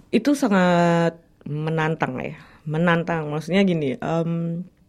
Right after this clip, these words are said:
kalau yang dibilang namanya vokasi, ya itulah vokasi. Jadi kalau misalnya kamu tidak bis-, tidak mencintai, tidak menyukai bidang itu,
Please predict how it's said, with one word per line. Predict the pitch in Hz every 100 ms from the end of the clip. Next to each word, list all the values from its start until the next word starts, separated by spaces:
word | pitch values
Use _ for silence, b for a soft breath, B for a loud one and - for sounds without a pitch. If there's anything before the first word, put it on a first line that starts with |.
| _ _
kalau | 196 202 202 202 196
yang | 196 180
dibilang | 180 165 175 165
namanya | 170 165 160 156
vokasi, | 160 156 139 147 - 165 160 180 202
ya | 160
itulah | - - 156 147
vokasi. | 147 - 139 - 143
Jadi | 160 165
kalau | 175 170
misalnya | 170 175 165 165 156
kamu | 156 160 160
tidak | 170 147
bis-, | - 156 - - -
tidak | 170 160
mencintai, | 185 196 196 185 180
tidak | 175 180
menyukai | 185 180 180 165 160 160 175 - 185 B -
bidang | 170 175 165
itu, | 165 165 220